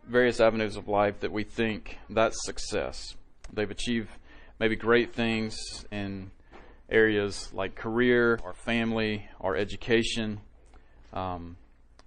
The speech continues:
possessions, or even perceived happiness, charisma.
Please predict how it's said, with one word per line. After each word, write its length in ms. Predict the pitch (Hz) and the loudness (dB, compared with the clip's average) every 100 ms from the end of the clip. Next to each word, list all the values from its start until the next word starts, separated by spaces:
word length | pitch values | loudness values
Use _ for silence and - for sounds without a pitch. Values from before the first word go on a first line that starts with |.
| - - _ | -20 -20 _
possessions, 640 | 117 120 120 - 117 107 104 | -2 4 4 4 -2 -2 0
or 240 | 101 95 - - - - | 0 0 -6 -20 -10 -2
even 220 | 113 107 | -2 -2
perceived 460 | 117 - 131 113 | -4 0 0 0
happiness, 840 | - 117 113 113 113 107 - - - - - | 2 2 2 0 -2 -2 -6 -10 -12 -16 -8
charisma. 640 | 117 104 113 107 110 113 | -2 0 0 0 0 -2